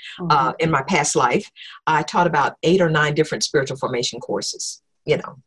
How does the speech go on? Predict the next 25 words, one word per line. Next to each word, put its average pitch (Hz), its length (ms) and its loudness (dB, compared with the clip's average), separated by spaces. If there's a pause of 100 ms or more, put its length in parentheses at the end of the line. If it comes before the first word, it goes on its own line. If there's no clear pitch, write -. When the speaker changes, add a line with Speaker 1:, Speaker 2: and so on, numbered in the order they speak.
(540)
Speaker 1:
And 170 180 4
there 165 100 8
was 156 200 0
one 285 360 2
book 202 260 2
that 175 100 4
I 156 100 6
used 160 520 0
called 147 300 2
Resurrection 175 640 2
Song. 143 520 -4 (1120)
And, 156 480 2 (140)
uh, 151 220 2
there's 175 260 4
a 143 120 2
chapter - 760 0 (160)
in 160 140 2
Resurrection 160 680 2
Song 135 560 -4 (440)
that - 260 0
points 190 500 0 (140)
to, 139 420 -2 (720)
um, 139 560 -4 (320)
the 156 80 -2
spirituality 147 1300 -2